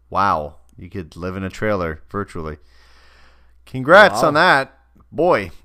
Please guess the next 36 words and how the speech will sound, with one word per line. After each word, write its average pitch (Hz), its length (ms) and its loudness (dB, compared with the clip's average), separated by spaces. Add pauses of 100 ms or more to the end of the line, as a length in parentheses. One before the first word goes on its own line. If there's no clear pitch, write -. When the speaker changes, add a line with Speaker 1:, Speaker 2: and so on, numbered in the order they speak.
(140)
Speaker 1:
Um, 127 380 4
all 185 80 6
right, 202 220 4
on 185 140 4
the 190 100 4
news. 190 460 0
Uh, 156 200 4
the 156 140 -4
fifth 226 360 -8
D 165 160 -4
L 165 140 2
C 180 240 -10
fighter 147 280 -4
for 135 120 -10
Super 135 260 -14
Smash 127 300 -8
Bros. 131 220 -6
Ultimate 123 260 -8
will 131 160 -8
be 139 120 -8
shown 139 280 -6
off 131 160 -6
on 104 180 -10
Thursday, 131 680 -6 (400)
January 151 340 -2
the 98 100 -12
sixteenth 92 520 -14 (160)
at 104 140 -10
six - 320 -12
A 92 120 -6
M 85 180 -10 (200)
Pacific, 92 600 -12 (160)
nine 87 240 -10
A 80 40 -10 (120)
M 76 180 -14 (140)
Eastern. 95 420 -14